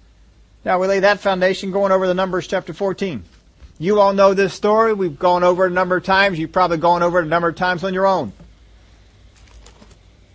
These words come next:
So I don't really need to teach all the different things about it, but let's look at it and go through. In verse one,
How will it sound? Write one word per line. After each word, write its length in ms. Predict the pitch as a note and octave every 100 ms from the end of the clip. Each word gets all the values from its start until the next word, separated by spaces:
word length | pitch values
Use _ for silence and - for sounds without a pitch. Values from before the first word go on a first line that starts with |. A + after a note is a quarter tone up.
| - - - -
So 180 | - D3+
I 40 |
don't 180 | D#3 F3
really 180 | E3+ F3
need 120 | F3
to 80 | D3
teach 280 | - G3+ G3
all 100 | E3
the 100 | D3+
different 260 | C#3+ C3+
things 220 | F#3+ F3+
about 220 | C#3+ D3+ F3
it, 100 | D3
but 160 | A#2 - - - - _ _ _ _ - - - - -
let's 200 | D3 D3+
look 180 | F3 E3
at 100 | F3
it 120 | D#3+
and 120 | D#3+
go 140 | D#3 D#3+
through. 380 | - F#3 F3 E3 - _ - - - - - - - - - _ _ - - - -
In 100 | B2
verse 260 | D#3+ F#3 E3+
one, 320 | F3 F3+